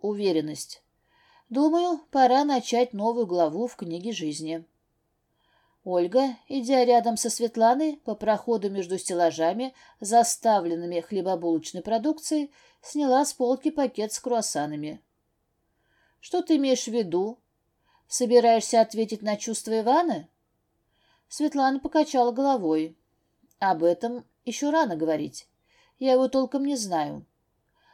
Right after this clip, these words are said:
Может, у него и девушка имеется, а со мной он просто развлекается. Ты же видел, сколько студенток присутствовало на шоу.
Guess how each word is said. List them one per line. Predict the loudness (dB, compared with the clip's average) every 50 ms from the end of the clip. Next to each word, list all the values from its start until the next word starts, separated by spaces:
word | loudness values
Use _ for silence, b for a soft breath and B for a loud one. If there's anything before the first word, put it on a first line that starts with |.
| b b b -8
Может, | -4 -2 -2 -2 -2 -4
у | -6
него | -6 -4 -4 0 0
и | 0
девушка | 0 0 0 0 0 -4 -6 -6 -4 -4 -2 -2
имеется, | -2 -4 -2 -2 -4 -4 -6 -6 -4 -4 -6 -6 -14 _ _ _
а | -2 -2
со | 0 2 0 0
мной | 0 0 -4 -6
он | -6
просто | -6 -6 -6 -6 -4 -4 -6
развлекается. | -6 -4 -6 -6 -6 -6 -4 -2 0 2 2 2 0 -4 -6 -4 -4 -4 -6 -8 _ _ _ b b b b b b b b b b _
Ты | 0 0
же | 2 4 4 6
видел, | 4 4 4 2 0 0
сколько | 0 0 0 -2 0 -2 -4
студенток | -2 -2 -4 -2 0 0 0 0 0 -4 -8 -8
присутствовало | -6 -6 -4 -4 -4 -6 -6 -6 -8 -12 -8 -6 -6 -6 -6
на | -4 -2 -2 -4
шоу. | -2 -4 -4 -4 -4 -4 -6 -10